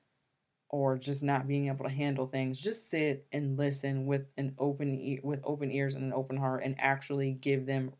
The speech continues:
real, actual advice. Don't use it as ammunition later on to tell them, to talk to them about it later, you know? It's perfectly normal.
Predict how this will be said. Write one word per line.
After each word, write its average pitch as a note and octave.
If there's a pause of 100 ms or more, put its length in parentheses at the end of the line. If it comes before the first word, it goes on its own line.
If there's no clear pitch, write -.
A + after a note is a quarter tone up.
real, C3+ (760)
actual C#3+
advice. C3
Don't D3+
use D3
it C3
as C3+
ammunition C3+
later C3+
on C#3 (1120)
to C#3+ (100)
tell C#3
them, B2+ (760)
to D#3+
talk C#3
to C3+
them C3
about B2+
it C3
later, -
you D3
know? C#3+ (3500)
It's D#3
perfectly F3
normal. C#3